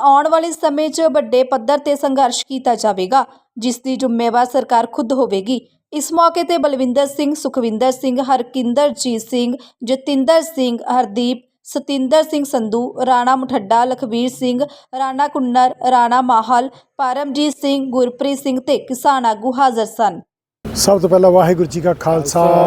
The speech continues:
Speaker 2: ਵਾਹਿਗੁਰੂ ਜੀ ਕੀ ਫਤਿਹ। ਮੈਂ ਤਰਸੇਮ ਸਿੰਘ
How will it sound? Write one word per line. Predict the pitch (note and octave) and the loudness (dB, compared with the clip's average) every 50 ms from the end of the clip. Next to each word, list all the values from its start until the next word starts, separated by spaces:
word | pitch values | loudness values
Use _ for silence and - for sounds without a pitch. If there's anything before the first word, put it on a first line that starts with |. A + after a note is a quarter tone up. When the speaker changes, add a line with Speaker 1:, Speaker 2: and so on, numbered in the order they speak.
| F3 - G3+ G3+ G#3 G#3 | 4 4 6 6 6 6
Speaker 2:
ਵਾਹਿਗੁਰੂ | F#3 F#3 F3+ E3+ F3+ F#3+ G#3 A3+ A#3 A#3+ A#3 A#3+ - - B3 A#3 A3+ A3 | 6 6 6 4 4 4 4 4 4 4 4 4 4 4 2 2 0 -2
ਜੀ | - A3+ G#3+ | -2 -2 -2
ਕੀ | - - D#3+ - - | -2 -2 -2 0 0
ਫਤਿਹ। | F#3+ G3+ - A3 A3 A#3+ A#3 A#3+ A#3+ B3 B3 B3 B3+ B3+ A#3 G3+ - - - - - - | -2 -2 0 0 2 2 2 2 2 4 4 6 4 4 2 0 -6 -14 -18 -12 -8 -2
ਮੈਂ | D#3+ E3+ F3 F3 F3 E3+ E3+ F3+ F#3+ - - - - - - - - - - | 0 2 2 2 0 -2 -4 -8 -10 -12 -14 -14 -14 -14 -14 -14 -14 -10 -8
ਤਰਸੇਮ | - D3 - E3+ F3 F3 | -6 0 2 2 2 4
ਸਿੰਘ | - - F3+ | 4 2 2